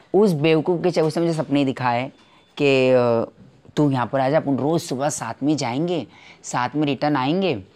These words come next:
और, अ, और एक ही साथ, एक ही कॉलेज में। मुझे नहीं पता था कि कॉलेज स्टेशन से ही एक घंटा दूर है। मिलते तीन रुपये, तो क्या करती मैं?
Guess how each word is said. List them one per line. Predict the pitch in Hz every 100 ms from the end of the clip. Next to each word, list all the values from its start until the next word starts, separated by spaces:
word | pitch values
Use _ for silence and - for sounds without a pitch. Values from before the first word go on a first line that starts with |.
| - - -
और, | 131 127
अ, | 127 120 117 110 - - - _ _ _ _ _ - -
और | 160
एक | 170 170
ही | 196
साथ, | 180 160 -
एक | 151 151
ही | 190
कॉलेज | 165 151 170 156
में। | 139 117 - - - - -
मुझे | 143 156 165
नहीं | 196 208
पता | 180 175
था | 190
कि | 214 175 - _ _
कॉलेज | 175 156 156 180 185
स्टेशन | - - 175 147 190 185
से | 196
ही | 214
एक | - 185 147
घंटा | 151 135 135
दूर | 117 104
है। | 98 95 - - _ _ _ _ _ - -
मिलते | 160 160 170 180
तीन | 180 180
रुपये, | 165 156 156
तो | 151
क्या | 147 170
करती | - 143 113 120
मैं? | 113